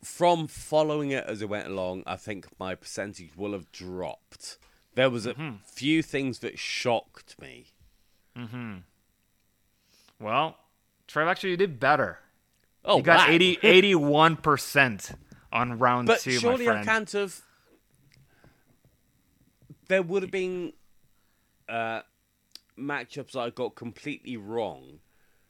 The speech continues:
Speaker 1: So books in round two may not have faced the books that I thought they were going to face.
Speaker 2: It's, yes, that is true. Some, some of that, those things did happen,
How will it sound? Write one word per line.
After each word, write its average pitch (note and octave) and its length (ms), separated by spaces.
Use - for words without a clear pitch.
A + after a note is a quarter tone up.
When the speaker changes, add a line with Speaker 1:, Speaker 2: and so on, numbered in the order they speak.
Speaker 1:
So C3 460
books F3 240
in D3+ 160
round C#3+ 260
two C3+ 260
may C3 260
not C3+ 180
have - 80
faced - 520
the A2+ 80
books - 320
that - 180
I - 40
thought - 420
they G#2+ 100
were G2+ 120
going G2 460
to F#2 120
face. - 680
Speaker 2:
It's, D#3+ 300
yes, D3 460
that C3 320
is C#3 160
true. G2 340
Some, C#3 580
some D3+ 280
of D#3 100
that, C#3+ 500
those B2+ 260
things B2+ 340
did B2+ 160
happen, B2 560